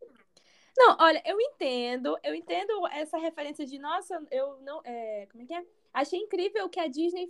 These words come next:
fez com o Tico Teco." Eu entendi, assim, eu acho que realmente eles pularam, assim, foram pra uma etapa além, que foi muito boa. Mas, assim, não diria que foi, "Nossa,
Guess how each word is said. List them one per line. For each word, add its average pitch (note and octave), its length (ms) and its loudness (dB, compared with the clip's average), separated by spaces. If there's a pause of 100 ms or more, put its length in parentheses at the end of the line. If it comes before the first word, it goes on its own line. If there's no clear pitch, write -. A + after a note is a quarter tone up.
(100)
fez D#4 280 -2
com E4+ 120 -6
o D4+ 40 -2
Tico - 240 -10
Teco." C#4+ 280 -6
Eu E4+ 120 2
entendi, A4 560 4
assim, A3+ 360 -2
eu A#3 100 2
acho B3 220 2
que D#4 60 -2
realmente D4 380 -4
eles D4 300 -4 (400)
pularam, D4+ 520 2
assim, E4 200 -8
foram C#4 260 -10
pra C#4+ 140 -10
uma C4 260 -4
etapa C#4 460 -4
além, F4 300 -4
que F#4 100 -6
foi E4+ 140 -6
muito D4 340 -8
boa. D#4+ 500 2
Mas, D#4+ 380 -4
assim, F#4+ 260 0
não E4+ 140 -2
diria A4+ 320 4
que D#4+ 80 -6
foi, A#3 200 -4
"Nossa, G#3 640 -4